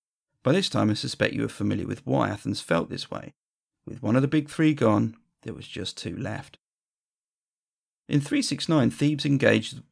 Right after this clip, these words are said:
with that seemingly modern convention, making the mighty fall. Both Epaminondas and Pelopidas were brought to trial on technicalities of acting past their term limits.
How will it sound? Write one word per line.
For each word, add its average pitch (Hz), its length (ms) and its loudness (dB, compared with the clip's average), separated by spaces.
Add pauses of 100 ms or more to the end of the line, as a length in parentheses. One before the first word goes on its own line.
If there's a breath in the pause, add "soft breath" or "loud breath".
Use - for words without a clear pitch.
with 110 120 -6
that 104 200 -2
seemingly 135 540 6
modern 107 380 2
convention, 117 800 -2
making 117 560 -2
the 113 100 -2
mighty - 420 -4
fall. - 580 -6 (640 soft breath)
Both 98 220 2
Epaminondas 135 760 2
and - 100 0
Pelopidas 123 540 0
were 107 60 -6
brought 117 260 -4
to - 80 -10
trial 151 320 0
on 101 120 -2
technicalities 131 800 -4
of 131 100 -6
acting 120 340 -6
past - 300 -10
their 92 140 -8
term 151 340 2
limits. - 460 -6